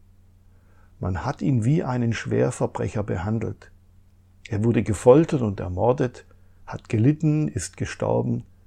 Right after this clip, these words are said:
Die tiefsten Tiefen unseres Lebens sind ihm nicht fremd. Das ist der Gott, dem wir vertrauen dürfen. Keiner ist wie er.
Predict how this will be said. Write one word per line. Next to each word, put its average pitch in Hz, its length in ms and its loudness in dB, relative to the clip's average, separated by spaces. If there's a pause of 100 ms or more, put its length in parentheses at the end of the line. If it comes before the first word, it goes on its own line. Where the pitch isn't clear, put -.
(840)
Die 104 80 -4
tiefsten 190 680 0
Tiefen 151 440 -4
unseres 117 420 -2
Lebens 120 520 -2
sind 101 320 -6
ihm 110 340 -2
nicht 104 440 -8
fremd. - 600 -18 (1800)
Das - 220 -6
ist 147 200 -4
der 117 120 2
Gott, - 400 -2
dem 113 200 2
wir 113 200 0
vertrauen 139 520 -4
dürfen. - 420 -12 (520)
Keiner 139 540 -4 (260)
ist - 380 -4
wie 101 140 -4
er. 107 360 -12